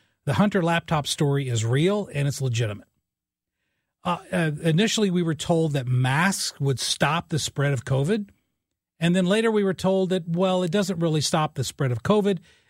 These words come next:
It can only diminish the spread of covid. We were initially told that the shots, the vaccine, and listen, I've even got my last booster, uh, a month ago. I'm, I'm not anti-covid vaccine in any way. Yet we were told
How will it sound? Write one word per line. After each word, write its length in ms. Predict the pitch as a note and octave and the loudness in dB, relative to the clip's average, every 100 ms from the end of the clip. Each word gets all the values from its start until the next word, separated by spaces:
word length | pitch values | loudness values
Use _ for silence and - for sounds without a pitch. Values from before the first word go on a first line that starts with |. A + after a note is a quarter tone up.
| - | -6
It 120 | D3+ | -2
can 140 | E3 | -2
only 240 | D#3+ D#3+ D#3 | 0 0 0
diminish 540 | C3 C#3 E3+ E3+ C3+ | 0 0 2 0 -2
the 100 | C3+ | -2
spread 260 | - - A2+ | -4 -2 -4
of 100 | G#2+ | -4
covid. 300 | A2 G#2 - _ _ _ _ _ _ - | -8 -10 -14 _ _ _ _ _ _ 0
We 100 | E3+ | 2
were 140 | F3 | 2
initially 600 | D#3 D3 G#3+ - A#3 G3 | 2 2 2 2 2 2
told 440 | E3+ F#3 E3+ E3+ E3+ _ - | 0 0 2 2 -2 _ -6
that 180 | C#3+ - | -6 -4
the 80 | |
shots, 580 | B2 - - D#3 G3 - | -2 0 2 2 0 -4
the 120 | - | -6
vaccine, 540 | B2+ C#3+ C3+ - F3+ G3+ | -2 -2 -2 0 2 2
and 100 | D#3+ | 0
listen, 240 | G3 C#3 | 0 0
I've 180 | C3+ A3+ | 0 0
even 140 | A3 | 0
got 180 | E3+ E3+ | 0 0
my 260 | D#3+ D3+ C#3 - - _ - | 0 0 0 -6 -20 _ -8
last 480 | A#2+ E3 F#3+ - B2 | 0 2 2 -2 -2
booster, 720 | A2+ A3 A#3 - C3+ D3 - _ _ - | 2 2 2 -2 -2 -4 -6 _ _ -4
uh, 280 | D#3+ E3 E3 | 0 0 0
a 80 | E3 | 2
month 340 | F3 C#4+ C4+ | 4 2 0
ago. 300 | C3 G#2 F#2 | -2 -2 0
I'm, 280 | A#2+ F#3 C#3 - | 2 2 0 -2
I'm 120 | A3 | 0
not 200 | A3 A3 | 2 0
anti-covid 840 | G#3+ A3 G#3 G3 - G3+ G#3+ F3+ D#3+ - _ - | 0 0 0 -2 0 0 0 -2 -2 -8 _ -6
vaccine 520 | E3+ E3+ - A3 G#3 | -4 -2 -2 0 2
in 120 | F#3 | 0
any 180 | F#3+ G3+ | 0 0
way. 400 | G#3 A3 - - _ _ - | 0 -2 -6 -16 _ _ -2
Yet 160 | F3 F3+ | 0 2
we 100 | E3 | 0
were 120 | C#3+ | 0
told 400 | - F#3 E3+ | 0 2 2